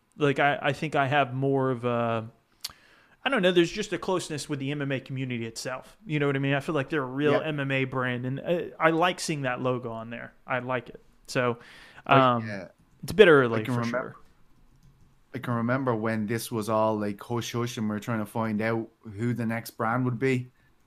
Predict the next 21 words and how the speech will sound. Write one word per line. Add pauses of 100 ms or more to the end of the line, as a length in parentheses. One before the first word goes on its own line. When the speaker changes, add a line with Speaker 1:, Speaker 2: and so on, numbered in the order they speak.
Speaker 2:
And
I
still
laugh
about
this
to
this
day.
Speaker 1:
<laughs> (400)
Speaker 2:
Uh,
Dana
White
goes,
uh, (360)
"We're
talking
to
Nike, (340)
Under
Armour,